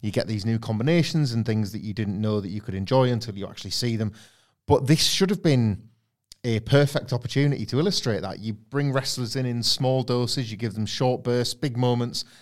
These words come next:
and everybody gets over. And instead,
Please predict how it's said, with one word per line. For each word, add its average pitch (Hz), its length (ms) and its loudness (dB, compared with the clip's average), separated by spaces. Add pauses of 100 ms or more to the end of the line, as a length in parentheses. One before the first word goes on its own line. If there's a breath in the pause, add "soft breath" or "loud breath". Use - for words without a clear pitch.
(140 soft breath)
and 123 100 -4
everybody 131 440 2
gets 120 240 -2
over. 127 340 0 (400 soft breath)
And 123 160 0
instead, 139 560 2